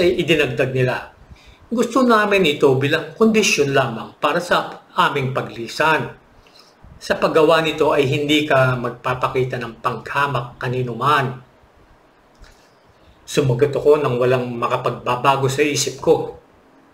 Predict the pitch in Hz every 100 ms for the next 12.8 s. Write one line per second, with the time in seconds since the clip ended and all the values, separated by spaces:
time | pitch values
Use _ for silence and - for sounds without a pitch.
0 | - - - _ _ _ _ - - 143
1 | 127 123 120 139 143 131 131 131 - -
2 | 214 208 170 151 143 135 127 127 131 135
3 | 131 123 - - 127 127 156 135 131 180
4 | 214 180 202 196 - - _ _ _ 127
5 | 127 135 156 160 170 160 180 165 160 -
6 | - _ _ _ _ - 139 - 147 135
7 | 123 135 127 139 143 151 170 165 - -
8 | _ _ _ _ - 135 - 135 - -
9 | 139 139 135 139 131 127 117 120 110 -
10 | 131 - - _ _ _ _ _ _ _
11 | _ _ _ _ _ _ _ - 151 165
12 | 147 151 139 127 165 131 -